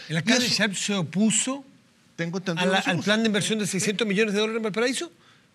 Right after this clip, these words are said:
Speaker 1: Veamos que nos conteste,
Speaker 2: Bueno,
Speaker 1: ¿te parece?
Speaker 2: pero espérate,
Speaker 1: Para darle
Speaker 2: pero
Speaker 1: agilidad.
Speaker 2: espérate, pero déjame terminar.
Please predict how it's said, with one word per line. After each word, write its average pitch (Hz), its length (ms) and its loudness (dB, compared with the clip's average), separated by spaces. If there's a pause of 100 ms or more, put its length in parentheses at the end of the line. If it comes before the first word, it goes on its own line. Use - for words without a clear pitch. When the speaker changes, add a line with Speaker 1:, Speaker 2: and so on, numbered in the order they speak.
(200)
Speaker 1:
Veamos 226 260 4
que 277 60 2
nos 262 100 -2
conteste, 226 300 -4
Speaker 2:
Bueno, - 240 -2
Speaker 1:
¿te 220 60 -4
parece? 262 280 0
Speaker 2:
pero 311 120 0
espérate, - 20 -6
Speaker 1:
Para 220 160 2
darle 240 180 4
Speaker 2:
pero - 120 0
Speaker 1:
agilidad. 226 220 2
Speaker 2:
espérate, - 160 -8
pero 180 140 0
déjame 196 200 -2
terminar. 190 340 -2